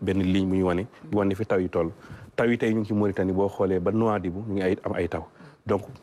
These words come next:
taw yaa ngi ca kaw a kaw, donc ça veut dire que lépp li ci suuf, Nouadhibou ba ci suuf lépp war nañ mën a am taw fii ba début septembre, mi-septembre.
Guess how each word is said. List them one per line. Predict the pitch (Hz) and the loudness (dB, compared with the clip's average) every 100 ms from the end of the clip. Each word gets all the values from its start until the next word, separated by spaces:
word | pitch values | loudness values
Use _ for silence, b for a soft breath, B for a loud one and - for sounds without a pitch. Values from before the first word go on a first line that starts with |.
| - - | -12 -2
taw | 107 | 2
yaa | 101 95 | 2 0
ngi | |
ca | 92 | -4
kaw | 107 107 | -2 0
a | 95 | 0
kaw, | 92 92 | 0 -2
donc | 95 95 | -2 -2
ça | - | 0
veut | 92 | 0
dire | 95 | 0
que | 87 | 2
lépp | 98 127 - | 0 0 -4
li | 104 | -6
ci | - | -2
suuf, | 107 90 | -2 0
Nouadhibou | 110 104 92 92 | 0 2 0 0
ba | 98 | -2
ci | |
suuf | - 85 | -2 0
lépp | 98 107 B B B | 0 -2 B B B
war | - | 0
nañ | 98 92 | 2 2
mën | 92 | 2
a | 98 | 2
am | 87 | 0
taw | 87 92 | 0 0
fii | 90 101 | 0 0
ba | 90 92 92 | 2 2 0
début | 95 98 92 | 0 0 0
septembre, | - - 87 90 | -2 -2 0 0
mi-septembre. | 92 - - 82 82 | 0 -2 -4 -4 -4